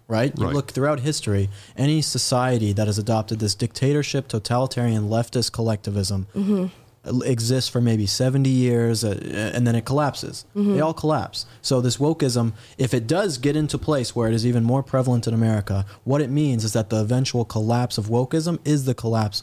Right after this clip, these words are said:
Speaker 1: of America in a lot of ways, I think.
Speaker 2: Well, also, it's not exactly,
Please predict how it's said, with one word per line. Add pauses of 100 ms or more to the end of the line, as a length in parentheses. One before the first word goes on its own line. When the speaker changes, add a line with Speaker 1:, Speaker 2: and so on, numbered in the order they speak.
(140)
Speaker 1:
of
America
in
a
lot
of
ways,
I
think. (500)
Speaker 2:
Well,
also,
it's
not
exactly,